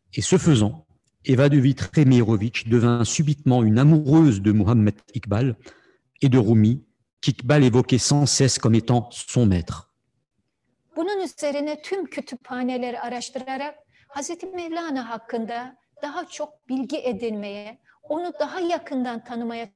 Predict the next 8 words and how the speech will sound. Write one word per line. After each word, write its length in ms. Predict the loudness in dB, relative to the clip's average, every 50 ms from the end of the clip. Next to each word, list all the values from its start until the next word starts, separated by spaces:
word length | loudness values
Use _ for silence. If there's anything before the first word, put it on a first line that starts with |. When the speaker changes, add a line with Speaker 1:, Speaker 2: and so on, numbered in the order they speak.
| _ -16
Speaker 2:
çalışmıştır 640 | -12 -10 -10 -10 -10 -10 -10 -10 -10 -8 -10 -10 -8
ama 480 | -6 -6 -6 -6 -6 -8 -10 -14 _ _ _ _ _ _ -18
bu 100 | -18 -14
çok 260 | -10 -10 -10 -8 -8
nafile 640 | -10 -10 -10 -10 -10 -12 -12 -12 -10 -8 -8 -8 -8
bir 80 | -8 -10
çaba 340 | -12 -14 -14 -14 -12 -10 -10
olmuştur. 680 | -10 -10 -12 -14 -14 -16 -18 -20 -20 -20 -20 -20